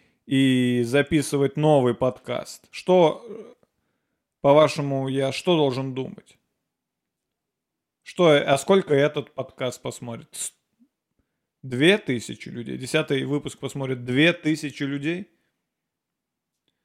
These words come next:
Ну, я просто... я просто не понимаю, как работает интернет. Судя по всему, э, все, что нужно людям,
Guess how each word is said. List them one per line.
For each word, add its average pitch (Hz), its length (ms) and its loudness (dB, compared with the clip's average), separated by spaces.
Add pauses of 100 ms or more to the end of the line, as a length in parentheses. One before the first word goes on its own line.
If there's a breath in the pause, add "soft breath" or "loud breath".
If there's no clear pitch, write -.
Ну, 190 180 2
я 143 140 4
просто... 180 640 -2 (2750)
я 131 100 -4
просто 190 300 0
не 190 80 2
понимаю, 196 440 0
как - 180 -2
работает 143 520 2
интернет. 131 440 -4
Судя 170 220 0
по 156 140 2
всему, 190 640 2
э, 143 380 -2 (2000)
все, 175 200 0
что 139 400 6
нужно 139 460 2
людям, 185 600 0